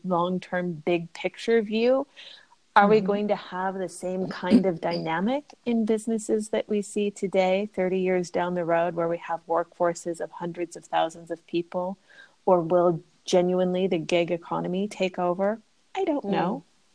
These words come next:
Speaker 3: Yeah.
Speaker 1: I think there's certainly, there's a huge business case to be made for, you know, shifting more towards gig and away from, eh, eh,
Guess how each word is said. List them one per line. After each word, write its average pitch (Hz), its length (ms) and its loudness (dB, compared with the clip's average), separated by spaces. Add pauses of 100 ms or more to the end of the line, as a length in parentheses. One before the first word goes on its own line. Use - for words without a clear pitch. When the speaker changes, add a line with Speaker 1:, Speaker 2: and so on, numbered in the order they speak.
(200)
Speaker 3:
Yeah. 190 240 -6
Speaker 1:
I - 20 -2
think 233 220 2
there's 202 400 4
certainly, 185 840 0 (480)
there's 196 200 6
a 208 100 8
huge 226 720 6
business 196 380 2
case 170 300 -4
to - 120 -6
be 165 140 -4
made 160 580 0
for, 170 640 0 (140)
you 170 120 -2
know, 165 300 -2 (380)
shifting 180 600 -4
more 180 220 2
towards 175 380 -4
gig 175 420 0
and 170 140 -6
away 160 560 -4 (160)
from, 180 640 -4 (160)
eh, - 120 -6 (360)
eh, - 80 0